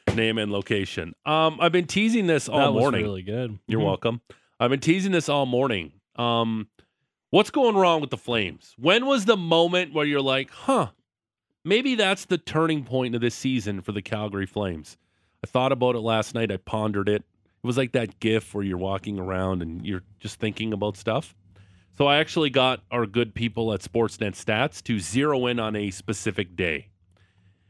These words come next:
Speaker 1: The days after that big, do you remember that Hockey Day in Canada win over the Tampa Bay Lightning, which was an afternoon game here down at the Dome?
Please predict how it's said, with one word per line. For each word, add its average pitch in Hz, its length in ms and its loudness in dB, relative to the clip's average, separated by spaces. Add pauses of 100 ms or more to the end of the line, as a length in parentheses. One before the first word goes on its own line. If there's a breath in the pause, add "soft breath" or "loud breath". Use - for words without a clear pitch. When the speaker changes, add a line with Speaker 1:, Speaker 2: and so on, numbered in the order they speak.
(200)
Speaker 1:
The 131 80 0
days 247 260 4
after 220 300 4
that 160 280 2
big, 151 340 2
do 160 80 -2
you 180 60 -2
remember 302 220 2
that 269 200 2
Hockey 165 400 -2
Day 160 200 4
in 139 140 -4
Canada 135 460 -2
win 135 340 -2
over 113 160 -2
the 104 80 -4
Tampa 120 340 -4
Bay 113 160 0
Lightning, 113 460 0
which 104 140 -6
was 101 180 -4
an 92 80 -4
afternoon 110 520 -2
game 98 280 -2
here 104 180 -2
down 95 240 0
at 92 80 -8
the 90 60 -8
Dome? 92 340 -4